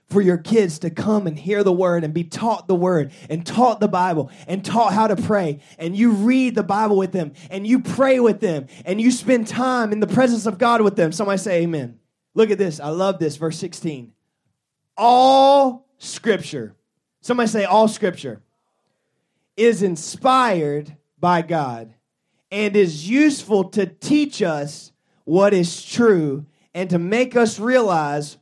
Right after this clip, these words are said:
what is wrong in our lives. It corrects us when we are wrong and teaches us to do what is right.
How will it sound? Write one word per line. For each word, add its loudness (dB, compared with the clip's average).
what 2
is -2
wrong 0
in -8
our -6
lives. -12
It 2
corrects 2
us 0
when -2
we 0
are 4
wrong 0
and -4
teaches 0
us -2
to 0
do 0
what -4
is -10
right. -10